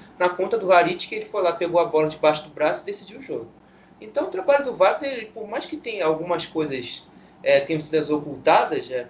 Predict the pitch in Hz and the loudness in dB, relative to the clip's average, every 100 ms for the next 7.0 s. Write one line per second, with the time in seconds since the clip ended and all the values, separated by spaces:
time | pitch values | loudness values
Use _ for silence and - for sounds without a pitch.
0 | - - 139 135 131 131 123 110 135 202 | -10 -6 -6 -6 -10 -10 -12 -2 0 0
1 | 233 269 - - - 349 - - - 226 | 0 -4 -6 -10 -4 -2 -2 -6 -6 -6
2 | - - - 294 247 240 208 202 208 185 | -6 -8 -10 -10 -6 0 4 4 4 2
3 | 233 254 262 254 208 160 - - - _ | -2 -6 -4 -2 0 -2 -4 -12 -20 _
4 | - - 151 202 208 190 196 143 165 196 | -20 -4 2 4 4 0 -2 -2 0 0
5 | 240 214 254 208 269 220 180 175 151 147 | 0 -4 -4 -2 -2 2 2 2 0 -2
6 | 156 151 151 139 131 135 - 123 120 127 | -2 0 -2 0 0 0 -2 -4 -4 -6